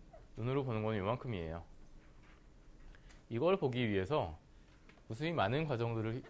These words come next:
거칩니다. 여러분들 이거 하나는 그냥 스마트폰 하나잖아요. 근데 이거를 만들기 위해서 눈으로 보이는 거는 그 외관 디자인, 그리고 그래픽 디자인 한 거잖아요. 그쵸? 근데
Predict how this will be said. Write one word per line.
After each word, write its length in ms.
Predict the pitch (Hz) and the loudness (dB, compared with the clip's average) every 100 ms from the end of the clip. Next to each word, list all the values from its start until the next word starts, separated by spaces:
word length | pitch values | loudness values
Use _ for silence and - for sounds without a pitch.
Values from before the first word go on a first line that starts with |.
| - | -12
거칩니다. 560 | - - 117 85 80 - - - - - - - - | -8 -2 -2 -2 -6 -10 -16 -18 -18 -18 -18 -12 -6
여러분들 380 | 165 160 147 - - - - - - - - - | 0 2 2 -2 -18 -20 -20 -20 -20 -20 -18 -8
이거 260 | 120 139 147 | 2 8 8
하나는 440 | 170 160 151 139 | 8 6 6 4
그냥 400 | 127 113 110 123 - - - - - - - - - - - - - - - - - - - - - | 4 4 4 2 -6 -16 -20 -20 -20 -20 -20 -20 -20 -20 -20 -20 -20 -20 -20 -20 -20 -20 -20 -20 -20
스마트폰 420 | - 190 185 - 185 | -4 -2 0 0 2
하나잖아요. 520 | 208 170 110 101 147 - - - - - - - - | 4 4 4 2 0 -6 -20 -20 -20 -20 -20 -20 -10
근데 160 | 151 135 | -2 0
이거를 540 | 110 120 160 160 156 | 2 8 10 12 10
만들기 560 | 120 117 135 131 131 107 | 8 6 4 4 2 4
위해서 480 | 92 90 180 202 - - - | 4 6 4 4 -6 -20 -8
눈으로 340 | 135 165 170 160 | 0 4 6 6
보이는 300 | 131 131 127 | 6 6 6
거는 400 | 120 117 113 - - | 6 4 0 -4 -6
그 180 | 113 95 | -2 4
외관 300 | 98 113 123 | 6 6 6
디자인, 560 | 117 101 104 92 85 85 - - - - - | 4 6 6 6 0 -6 -16 -20 -20 -18 -8
그리고 220 | 104 104 | -2 0
그래픽 340 | - 123 123 | 2 2 0
디자인 280 | 117 101 104 | -4 0 2
한 100 | 131 | 4
거잖아요. 400 | 147 107 85 82 - | 2 2 0 -2 -8
그쵸? 400 | - - 90 87 - - | -16 -6 -4 -4 -6 -12
근데 220 | 107 101 | -6 -6